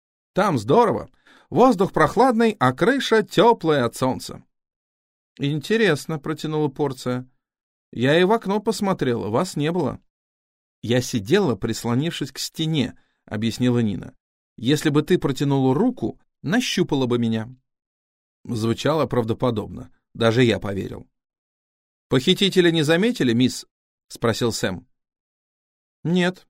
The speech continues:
ответила Порция и повторила. «Интересно.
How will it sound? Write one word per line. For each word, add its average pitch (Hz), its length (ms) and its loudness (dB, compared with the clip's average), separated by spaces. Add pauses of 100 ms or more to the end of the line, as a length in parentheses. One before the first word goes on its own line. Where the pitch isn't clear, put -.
(180)
ответила 147 460 0
Порция 170 440 -4
и - 140 -8
повторила. 127 640 -6 (680)
«Интересно. 160 1000 -2